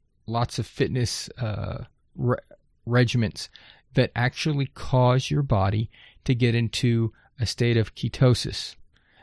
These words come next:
And prior to ketosis, you jump into, uh, acidosis, which actually produces acetone, a higher concentration of acetone in your body. Uh, this can,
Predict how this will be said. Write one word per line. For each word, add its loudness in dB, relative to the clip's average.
And 2
prior 6
to -6
ketosis, -2
you -2
jump -2
into, -2
uh, -4
acidosis, -2
which -6
actually -4
produces -2
acetone, -2
a -6
higher 2
concentration -2
of -6
acetone -4
in 0
your -2
body. -4
Uh, -2
this -2
can, 0